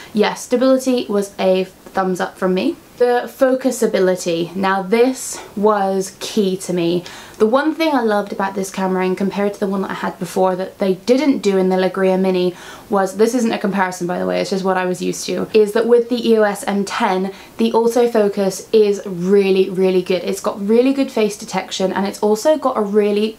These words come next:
cool bokeh effect. Now, bokeh effect is my favorite thing when I'm looking at cameras. The main thing that attracted me to this camera was bokeh effect. Basically, it's depth of field. If you don't know about cameras, if you really know about cameras,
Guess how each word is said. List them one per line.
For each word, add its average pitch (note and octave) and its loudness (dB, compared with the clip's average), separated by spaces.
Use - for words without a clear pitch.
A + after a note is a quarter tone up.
cool G3+ 2
bokeh F#3+ 0
effect. - -10
Now, G3 2
bokeh B3 0
effect A#3 -2
is G#3 2
my G#3 2
favorite A3+ 0
thing F#3 0
when F#3+ 2
I'm F#3 2
looking F#3 0
at - -4
cameras. F3 -6
The G#3+ 2
main B3+ 4
thing A3+ 2
that A3 -2
attracted G3 -4
me G3 0
to G3 2
this E4+ 2
camera G3+ 0
was G3 0
bokeh F#3+ 0
effect. - -10
Basically, B3 2
it's A#3+ -2
depth A3+ -2
of G3 -4
field. E3+ -4
If G3 -4
you A3 2
don't B3 2
know A#3+ 2
about G#3+ -2
cameras, F#3+ 0
if F#3 -4
you G3 0
really C#4+ 4
know A#3 4
about G#3 -2
cameras, F#3+ -2